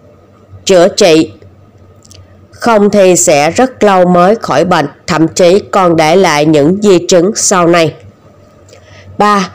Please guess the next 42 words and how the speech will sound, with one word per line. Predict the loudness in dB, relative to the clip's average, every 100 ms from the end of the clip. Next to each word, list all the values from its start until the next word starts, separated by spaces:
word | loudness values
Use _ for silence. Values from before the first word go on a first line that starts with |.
| -4
luận | 0 2 2
về | 2 2 0
phương | 0 0 2
diện | 2 0 0
công | -2 0
việc. | 0 0 -4 -20 -20 -20 -20 -20 -20 -10 -2
Công | 0 2
việc | 0 0 -2
làm | 0 0
ăn | 0 0
của | 0
tuổi | -2 0 2 0
Tân | 0 0 0 0
Tỵ | 0 2
nữ | 2 2
mạng | 2 0 2 2
năm | 2 2 2
nay | 2 0 -2 -8 -20 -20 -8
khá | -6 -6
tốt, | -2 0 0 -4 _ -4
làm | -2 0 0
ăn | 2 0
sinh | 0 0 2
nhiều | 4 2 0 -2
tài | -2 0
lộc, | 0 -2 -6 -6
tiền | 0 0 0
bạc | -2 -6 -2
dư | 0 2
dả, | 0 -2 -4 -8 -20 -8
sự | -2 2 2
nghiệp | 2 0 -2
có | -4 -2
sự | 0 2 2 2
mở | 2 2
rộng | 0 0 -2 -2
thêm | 0 2 0
về | 0 0 0
quy | 0 0
mô | 2 2 2
làm | 2 0 -2
ăn. | -2 -4